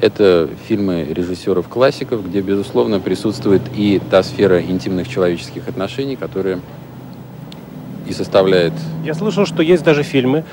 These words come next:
Speaker 2: которые, э, теперь просто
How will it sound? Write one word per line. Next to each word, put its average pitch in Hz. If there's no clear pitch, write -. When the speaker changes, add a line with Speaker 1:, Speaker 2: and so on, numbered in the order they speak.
Speaker 2:
которые, 151
э, 120
теперь 160
просто 180